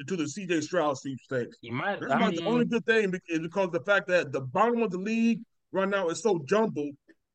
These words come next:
Speaker 1: that, that is abs-, that it's still absolutely crazy. And, and again, we still only got four wins, so
Speaker 2: Might as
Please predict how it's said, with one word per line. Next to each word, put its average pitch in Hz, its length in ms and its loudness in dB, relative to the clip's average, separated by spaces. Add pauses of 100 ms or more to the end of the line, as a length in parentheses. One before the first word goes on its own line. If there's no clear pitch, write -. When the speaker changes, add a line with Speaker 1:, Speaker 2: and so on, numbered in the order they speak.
(140)
Speaker 1:
that, 147 160 -6
that 165 140 6
is 190 120 -8
abs-, 185 200 0 (160)
that 165 180 -2
it's 196 200 -2
still 214 220 2
absolutely 185 440 -2
crazy. 190 440 0
And, 147 160 -4
and 135 220 -8 (160)
again, 147 220 0
we 151 60 -4
still 240 220 0
only 214 120 4
got 196 200 0
four 190 200 4
wins, 165 360 2
so 123 420 -2 (100)
Speaker 2:
Might 160 280 -4
as 160 100 -8